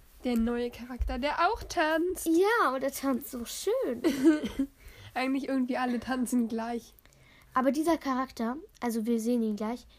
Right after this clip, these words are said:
Speaker 2: nur als ich zum ersten Mal so den Vorspann gesehen hab, dachte ich mir so irgendwie, er ist, er ist irgendwie, ich kann mir gar nicht vorstellen, was für ein Charakter er sein wird.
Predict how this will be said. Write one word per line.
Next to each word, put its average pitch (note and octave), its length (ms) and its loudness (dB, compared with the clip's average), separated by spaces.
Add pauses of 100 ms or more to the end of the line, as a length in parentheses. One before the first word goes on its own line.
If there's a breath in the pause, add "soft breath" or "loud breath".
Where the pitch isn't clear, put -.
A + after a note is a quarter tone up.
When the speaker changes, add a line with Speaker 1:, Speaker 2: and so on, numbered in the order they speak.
(160 soft breath)
Speaker 2:
nur A#3+ 160 2
als B3+ 200 -4
ich - 60 -12
zum C#4 120 -8
ersten C#4+ 240 -4
Mal C#4 80 0
so B3 100 -2
den A#3 140 -2
Vorspann B3 420 -6
gesehen C4+ 240 -6
hab, D4 120 -10 (560 soft breath)
dachte C4 220 0
ich - 100 -14
mir C#4 180 0
so C4 160 -4
irgendwie, C4 420 -4 (880 soft breath)
er C#4 220 2
ist, F4 240 -2 (720)
er C#4+ 240 2
ist D#4+ 160 -2
irgendwie, C#4+ 300 0 (260)
ich - 160 -8
kann F4 240 0
mir E4 180 0
gar D#4 240 0
nicht D#4+ 200 -4
vorstellen, D4+ 360 -4
was - 160 -4
für D4 80 -4
ein C4+ 100 -6
Charakter C4 460 -8
er A#3 120 -4
sein G#3+ 260 -2
wird. G3+ 240 -6